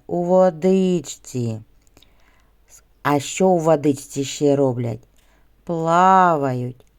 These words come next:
пірнають. Послухайте, качечка кряче, каченят не бачить, вони в хованки граються,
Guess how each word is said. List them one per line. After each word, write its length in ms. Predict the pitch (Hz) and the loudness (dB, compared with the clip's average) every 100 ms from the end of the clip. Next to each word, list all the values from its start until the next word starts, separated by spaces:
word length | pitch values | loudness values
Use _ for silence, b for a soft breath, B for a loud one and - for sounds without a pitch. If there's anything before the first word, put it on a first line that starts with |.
| _ | _
пірнають. 1400 | 214 208 196 196 196 196 196 190 185 151 131 120 117 _ _ _ _ _ _ _ _ _ _ - _ _ _ _ _ _ _ b b b b - | 2 4 4 2 2 4 4 4 4 2 0 -4 -8 _ _ _ _ _ _ _ _ _ _ -20 _ _ _ _ _ _ _ b b b b -4
Послухайте, 1120 | 302 311 277 330 254 - 160 151 - 147 139 B B _ | -4 -2 0 2 2 0 -2 -4 -2 -2 -2 B B _
качечка 760 | 254 392 480 208 - - 208 214 | -4 -4 -2 -2 -2 -4 -2 -2
кряче, 1120 | - - 359 330 262 180 - - 147 131 120 b b b b | -4 -2 0 2 2 0 -2 -4 -2 -2 -6 b b b b
каченят 840 | - 466 539 554 494 370 233 - | -4 -2 0 0 0 0 0 0
не 200 | 190 208 | 0 2
бачить, 920 | 190 196 190 165 143 131 - 123 - b b b | 2 2 4 2 0 -2 -8 -10 -12 b b b
вони 300 | 160 165 165 | -2 0 0
в 60 | 151 | -2
хованки 720 | - 165 175 233 294 311 320 | 0 2 2 2 0 0 0
граються, 1040 | 302 339 330 269 190 151 - - 147 131 | 2 0 2 2 2 0 -4 -6 -4 -2